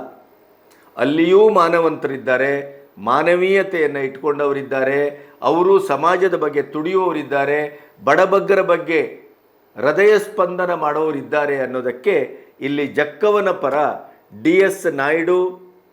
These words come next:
ಹಿರಿಯ ವಕೀಲರಾದಂಥ ಚಿನ್ಮಯ್ ದೇಶಪಾಂಡೆ, ಅಭಿಷೇಕ್ ಕಲ್ಲೇದ್ ಇವರೆಲ್ಲರೂ ವಾದಿಸಿದರು. ಸುಪ್ರೀಂ ಕೋರ್ಟ್ವರೆಗೂ ಈ ವ-, ಈ ಒಂದು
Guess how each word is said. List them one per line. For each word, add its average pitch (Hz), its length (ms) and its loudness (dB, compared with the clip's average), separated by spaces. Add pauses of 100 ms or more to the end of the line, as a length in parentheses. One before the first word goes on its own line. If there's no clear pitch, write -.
ಹಿರಿಯ 175 240 2
ವಕೀಲರಾದಂಥ 156 880 -2
ಚಿನ್ಮಯ್ 165 680 -2
ದೇಶಪಾಂಡೆ, 165 640 0 (580)
ಅಭಿಷೇಕ್ 175 840 -2
ಕಲ್ಲೇದ್ 156 540 0 (440)
ಇವರೆಲ್ಲರೂ 143 640 -4
ವಾದಿಸಿದರು. 110 800 -10 (280)
ಸುಪ್ರೀಂ 220 480 2
ಕೋರ್ಟ್ವರೆಗೂ 196 640 4
ಈ 175 220 4
ವ-, 165 180 0
ಈ 170 240 0
ಒಂದು 160 680 0